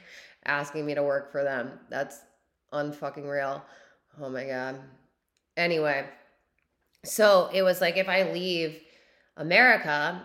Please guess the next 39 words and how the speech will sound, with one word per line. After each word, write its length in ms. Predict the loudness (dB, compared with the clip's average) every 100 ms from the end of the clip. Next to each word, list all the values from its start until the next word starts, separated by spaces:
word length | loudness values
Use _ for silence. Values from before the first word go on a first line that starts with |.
| -8
and 120 | -4
I 40 |
go 120 | 0 2
to 120 | 2
another 260 | 0 -2
country, 840 | -4 -2 -2 -2 -4 -4 -8 -12 -12
I 100 | -8
wouldn't 440 | -4 0 2 0 -6
be 140 | -4 -2
able 180 | -2 -4
to 100 | -4
get 220 | -4 -4
cannabis 640 | -4 -8 -6 -6 -6 -8 -12
because 600 | -14 -10 -6 -4 -4 -6
most 240 | -6 -6 -4
other 180 | -4
countries 600 | -6 -6 -6 -4 -4 -4
don't 200 | -4 -2
even 340 | -2 -4 -6 -8 -18 _ _ -8
have 180 | -6
it 160 | -4 -4
legalized. 680 | -4 -2 0 0 -2 -4 -6
So 80 | -8
it 20 |
was 140 | -6
like, 220 | -2 -2 -4 -14 -20 _ -10
I'm, 260 | -8 -8 -10
I'm 200 | -10 -2
really 260 | 0 0
serious 540 | -2 -4 -2 0 -2 -4
about 260 | -6 -6
this. 260 | -6 -8 -6
Like, 280 | -8 -8 -12
I'm 240 | -14 -14 -16 -20 -16
really, 380 | -2 2 2 2
<laughs> 0 |
really 320 | 0 -2 -4
serious 520 | -2 2 4 4 0
about 400 | -4 0 0 0